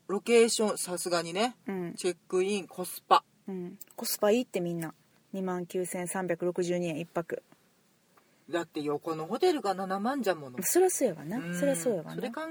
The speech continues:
Speaker 2: えたらね。
Speaker 1: うん。
Speaker 2: しかもちょっと変わった体験ができると思えば。
Speaker 1: いや、本当に、本当にそう。
Speaker 2: 素晴らしいんじゃないでしょうか。
Speaker 1: これはかなりちょっと、あのー、行ってみたいなと。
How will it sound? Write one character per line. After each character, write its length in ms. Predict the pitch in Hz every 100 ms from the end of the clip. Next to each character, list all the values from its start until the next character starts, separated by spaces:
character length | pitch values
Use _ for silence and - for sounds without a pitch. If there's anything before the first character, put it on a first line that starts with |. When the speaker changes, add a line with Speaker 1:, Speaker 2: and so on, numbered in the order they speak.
| 349 349
Speaker 2:
え 80 |
た 140 | 233 127
ら 80 | 135
ね。 320 | 175 185 143
Speaker 1:
う 40 | 208
ん。 380 | 208 208 196 185
Speaker 2:
し 80 |
か 80 | 180
も 120 | 208
ち 80 | 170
ょ 20 |
っ 40 | 254
と 120 | 202
変 160 | - 202
わ 80 | 226
っ 20 |
た 160 | - 240
体 200 | 233 226
験 200 | 226 214
が 140 | 214
で 80 | 220
き 160 | 220 226
る 100 | 214
と 80 | 156
思 300 | 139 147 143
え 40 |
ば。 100 | 185
Speaker 1:
い 20 | 269
や、 60 |
本 220 | 254 294
当 160 | 277 285
に、 280 | 277 277 - 214
本 160 | 262 247
当 100 | 254
に 100 | 254
そ 380 | - 254 180 -
う。 160 | _
Speaker 2:
素 120 | -
晴 160 | 214 214
ら 60 | 214
し 120 | 220
い 60 | 202
ん 60 |
じ 60 | 165
ゃ 40 |
な 160 | 156 202
い 80 | 220
で 160 | 175 160
し 100 | 233
ょ 120 | 226
う 20 |
か。 240 | - 240 -
Speaker 1:
こ 120 | - 277
れ 120 | 269
は 140 | 262
か 160 | - 240
な 120 | 262
り 300 | 240 175 -
ち 140 | - 214
ょ 20 |
っ 100 | -
と、 220 | 160 131 -
あ 160 | 175 175
の 480 | 165 165 160 160 156
ー、 40 | -
行 80 | 214
っ 20 |
て 140 | 247
み 100 | 233
た 160 | 214 165
い 60 |
な 140 | 160 156
と。 240 | - 95